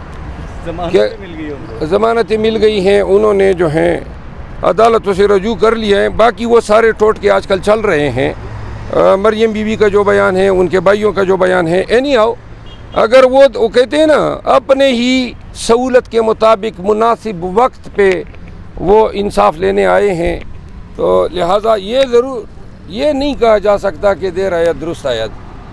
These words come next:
Speaker 2: बल्कि मैं ये क-, ज़रूर कहूँगा कि इनकी आमद जो है, वो कहते हैं ना, फसल जब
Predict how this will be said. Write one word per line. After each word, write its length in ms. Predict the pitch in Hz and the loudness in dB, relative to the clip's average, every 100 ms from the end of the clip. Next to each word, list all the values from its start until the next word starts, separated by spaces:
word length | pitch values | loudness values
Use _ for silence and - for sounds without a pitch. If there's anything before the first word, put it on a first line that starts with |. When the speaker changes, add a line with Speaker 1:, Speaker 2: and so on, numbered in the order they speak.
| - - - | -14 -14 -2
Speaker 2:
बल्कि 300 | 196 214 214 | 0 0 0
मैं 140 | 226 | 0
ये 240 | 240 233 254 | 0 0 -2
क-, 220 | 214 208 | -2 -2
ज़रूर 360 | 196 240 262 214 | 0 0 0 -2
कहूँगा 420 | 214 196 208 220 | 0 2 2 0
कि 180 | 202 202 | -2 -4
इनकी 400 | 196 226 208 208 | -4 -4 -6 -6
आमद 360 | 196 226 254 | -2 0 0
जो 140 | 202 202 | 0 -2
है, 500 | 175 220 240 - - - - - - | 0 0 -2 -8 -12 -12 -12 -10 -8
वो 500 | - 226 247 247 247 | 0 2 4 4 2
कहते 300 | - 247 254 | 2 -2 0
हैं 80 | 277 | -2
ना, 100 | 285 | -2
फसल 380 | 240 220 233 240 | -2 -2 0 0
जब 180 | 202 | 0